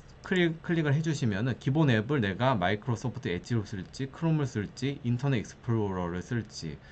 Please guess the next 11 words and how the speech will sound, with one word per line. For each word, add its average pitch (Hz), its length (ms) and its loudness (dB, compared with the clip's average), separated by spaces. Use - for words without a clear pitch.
어, 90 320 -4
제가 147 180 2
만약에 123 300 4
크롬 185 260 0
웹스토어랑 143 840 0
관련된 107 480 0
확장 147 320 -2
팩이 131 160 2
좀 123 120 0
많다라고 120 540 -2
하면은 117 380 0